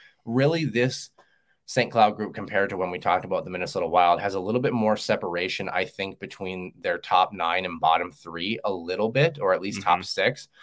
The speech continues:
Speaker 1: Um, you know, your top end guys, Grant Cruikshank, Micah Miller, Kyler Kupka, Okabe, Karan Lemiette, and they've been there, they've done that. Um,
Speaker 2: Mm-hmm.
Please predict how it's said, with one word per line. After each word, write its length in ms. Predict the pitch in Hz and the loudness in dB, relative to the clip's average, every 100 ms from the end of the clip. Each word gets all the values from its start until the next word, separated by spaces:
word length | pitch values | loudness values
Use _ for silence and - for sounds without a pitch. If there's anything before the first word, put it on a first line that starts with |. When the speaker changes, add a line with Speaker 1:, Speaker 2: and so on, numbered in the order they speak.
| - - | -12 4
Speaker 1:
Um, 300 | 104 98 95 | 6 6 0
you 120 | 104 | -6
know, 40 | 104 | -4
your 140 | 101 | -4
top 260 | 104 110 113 | 4 4 4
end 140 | 95 | 2
guys, 220 | 95 98 | 2 2
Grant 200 | 98 95 | -2 -6
Cruikshank, 380 | - 98 90 90 | -8 -6 -6 -4
Micah 220 | 95 90 | -4 -4
Miller, 240 | 90 87 87 | -2 -2 0
Kyler 260 | 104 95 87 | 2 2 0
Kupka, 360 | 95 - 90 - | -8 -6 -6 -4
Okabe, 440 | 110 - 92 90 82 | -4 4 4 4 -2
Karan 240 | 107 92 90 | -2 -2 -2
Lemiette, 360 | 87 90 95 | -4 0 -2
and 120 | 95 98 | 0 -2
they've 120 | 117 | 0
been 220 | 95 87 | 0 2
there, 160 | 85 85 | -2 0
they've 160 | 113 | -2
done 220 | 107 95 95 | 2 2 2
that. 240 | 90 - _ - _ - | 0 -2 _ -20 _ 2
Um, 260 | 92 90 | 4 4
Speaker 2:
Mm-hmm. 100 | 90 | -2